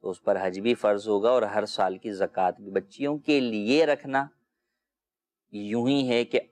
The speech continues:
आपने मिसाल के तौर पे घर में पैसा रखा हुआ है कि इससे जो है वो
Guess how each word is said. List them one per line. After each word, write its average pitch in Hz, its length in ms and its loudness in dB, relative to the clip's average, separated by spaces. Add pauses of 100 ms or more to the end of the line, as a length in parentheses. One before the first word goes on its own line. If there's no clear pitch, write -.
आपने 117 420 2
मिसाल 107 440 0
के 107 160 0
तौर 95 280 0
पे 101 200 -2
घर 107 340 -2
में 107 240 -4
पैसा 104 360 0
रखा 98 340 -4
हुआ 98 140 2
है 101 140 4
कि - 180 -8 (100)
इससे 107 360 -2
जो 98 120 -6
है 95 140 2
वो 101 420 0